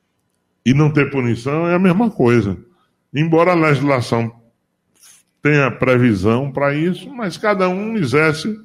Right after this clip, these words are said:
os mandatários exercem o mandato quase como querem. Essa é uma realidade presente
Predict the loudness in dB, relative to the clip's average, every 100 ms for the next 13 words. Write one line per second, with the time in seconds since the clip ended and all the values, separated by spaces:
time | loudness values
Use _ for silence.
0 | _ _ _ _ _ _ -4 -4 -2 0
1 | 0 0 0 0 2 2 0 2 2 0
2 | 0 -2 -2 0 0 -2 -10 -2 0 2
3 | 0 -8 -12 -14 -10 -6 -6 -8 _ _
4 | -4 -4 -4 -6 -6 -4 -6 -2 0 0
5 | -2 -2 0 0 -2 -2 -2 -4 -8 -14